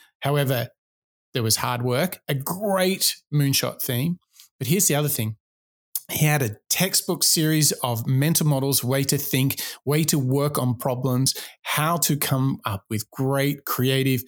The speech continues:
original ideas. And I propose that we have six amazing clips to take the audience through today, Mark, where we can discuss, where we can learn out loud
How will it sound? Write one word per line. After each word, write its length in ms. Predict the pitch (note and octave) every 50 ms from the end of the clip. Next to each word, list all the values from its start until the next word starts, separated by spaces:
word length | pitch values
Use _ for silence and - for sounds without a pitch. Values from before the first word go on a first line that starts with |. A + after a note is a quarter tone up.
| - - _ _ -
original 840 | C3+ B2 B2 B2+ B2+ C3 C#3+ E3 G3 G3 G3 G#3 F#3+ F3+ F3+ F3+ F3+
ideas. 880 | D3+ C3+ C3 C3 B2 A#2+ A#2+ C3 C3 C3+ B2 A#2 A#2 G#2 - D3 - - - - - - - - _ _ _ -
And 120 | D3+ D3+ D3+
I 240 | D#3+ D#3 F3+ G#3 G#3
propose 640 | - G3+ F#3 F3+ G3 F#3+ F#3+ F#3 F#3 F#3 - -
that 100 | C#3 A#2+
we 220 | B2 C#3+ D#3+ D#3+
have 260 | C3+ C3 B2 A#2 A#2+ D#3+ - _ -
six 500 | - - - - - D4 B3 - - -
amazing 460 | G#3 F#3 F3 E3 D#3+ D3+ C#3+ C#3 C3+
clips 520 | - - C3+ B2+ B2+ - - - - - - - - - - _ -
to 100 | - B2
take 380 | A#2 - C#3 B2+ B2+ A#2 - - - _ _ _ _ -
the 200 | C3 C3+ C3 C#3+
audience 560 | C#3+ D#3 D#3+ D#3+ D#3 D#3 D3 C3+ C3+ - -
through 140 | C#3 C3 B2+
today, 320 | A#2+ - - C3 A#2+ B2 B2
Mark, 360 | A#2+ A#2 A2+ A2+ A2+ B2+ - -
where 180 | C3+ B2 A#2+
we 180 | B2+ D3 D#3 D#3
can 180 | - - C3+
discuss, 500 | B2+ C3 B2 - - - B2 B2 - -
where 120 | B2+ A#2+ B2
we 100 | B2 A#2
can 220 | - C3+ B2 B2 B2+
learn 460 | C3 C#3 D3+ D#3+ E3 E3 E3+ E3+ F3 -
out 280 | D3 C#3 C3 B2+ - C3+
loud 480 | B2+ C3 C3 B2 A#2 A2+ A2 A#2 A2+